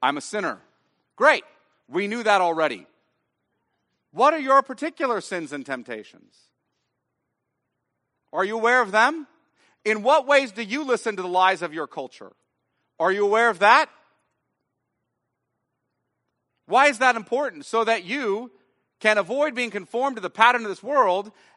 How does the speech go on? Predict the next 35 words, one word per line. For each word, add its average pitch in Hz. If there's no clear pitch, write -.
and 196
so 233
rather 233
be 185
transformed 214
by 208
the 202
renewing 220
of 202
your 208
minds. 233
That 262
is 233
why 254
the 240
Lord 220
gave 196
us 185
the 156
church, -
and 220
particularly 202
elders 254
in 180
the 165
church, 185
to 214
apply 214
God's 202
word 220
to 208
our 208
current 214
cultural 185
moments 214